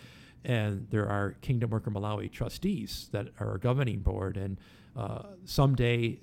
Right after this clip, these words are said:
they will fund as well, the, the same way we, the ministry's funded here in the States. Um, they'll do-,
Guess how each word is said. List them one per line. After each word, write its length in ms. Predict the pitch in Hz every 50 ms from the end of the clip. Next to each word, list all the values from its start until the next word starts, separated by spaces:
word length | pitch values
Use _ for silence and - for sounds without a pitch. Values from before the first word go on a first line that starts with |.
| -
they 220 | - 123 120 120 120
will 200 | 113 107 107 101
fund 580 | - - 123 117 120 123 120 107 101 95 - - - - 151 139
as 160 | 113 101 -
well, 420 | 98 101 113 123 113 107 107 101 110 - - - -
the, 140 | 113 123 123
the 140 | 120 104 104
same 220 | - - 131 117
way 120 | 107 107 107
we, 260 | 104 107 107 - - 139 127 120
the 100 | 117 110
ministry's 420 | 107 104 104 - - - 101 -
funded 300 | - 110 107 101 101 107
here 120 | 110 104
in 100 | 104 95
the 60 | 104 -
States. 520 | - - 107 101 101 113 123 - - - - - - - - - - - - -
Um, 340 | 113 101 98 95 90 - - - - - - - - - - - - - - -
they'll 240 | 156 139 139 139 131
do-, 200 | 110 120 120 -